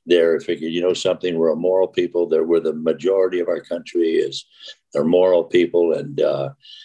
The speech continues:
uh, but everything is, uh, you know, they were exploding. Well, at the time, I was, uh,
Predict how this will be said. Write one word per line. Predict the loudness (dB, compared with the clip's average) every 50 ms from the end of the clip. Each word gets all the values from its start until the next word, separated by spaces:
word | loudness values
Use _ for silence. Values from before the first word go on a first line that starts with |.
| -20 _ _ _ -8
uh, | -4 -4 -2
but | 0 2 2 2 4
everything | 2 2 2 2 0 0 0 -2 -2 -2 0
is, | -2 -2 -2 -2 -4 -2 -2
uh, | -2 0 -2 -4 -6 -8 -10 -14 _ _ _ _ _ _ _ _ _ _ _ _ _ _ _ _ _ _ _ _ -18 -18 -18 _ _ _ -20 -20 _ -4
you | -2 -2
know, | -2 -2 -6 -10 -16 -20 -20 -4 2
they | 2 4
were | 4 4
exploding. | 0 -2 -2 -2 2 2 2 2 0 -4 -8 -12 -14 -16 _ -20 -20 -18 -18 -18 -10 -2 2
Well, | 2 4 4 4
at | 2
the | 0 -2
time, | -2 -2 -2 0 0 -2 -2 -4 -6 -12 -16 -20 -20 -20 _ _ _ _ -6
I | -2 0 0 2 0
was, | 0 -2 -2 0 0 0 -2 -2 -6 -10 -10 -10 -6 -4
uh, | -2 -2 0 -2 -4